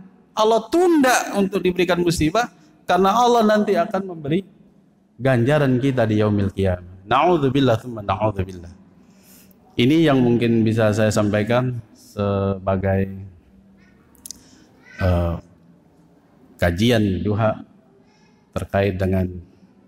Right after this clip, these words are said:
manusia yang beruntung di tengah musibah. Semoga kita termasuk ke dalam golongan orang-orang yang beruntung, orang-orang yang mendapatkan hidayah, mendapatkan rahmat dan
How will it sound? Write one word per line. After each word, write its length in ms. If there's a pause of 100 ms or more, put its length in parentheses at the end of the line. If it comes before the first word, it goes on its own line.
(680)
manusia 400
yang 160
beruntung 400
di 80
tengah 240
musibah. 480 (960)
Semoga 880 (160)
kita 640 (320)
termasuk 560
ke 80
dalam 400
golongan 480
orang-orang 800
yang 160
beruntung, 480 (800)
orang-orang 640
yang 160
mendapatkan 720
hidayah, 640 (1040)
mendapatkan 1040
rahmat 720
dan 160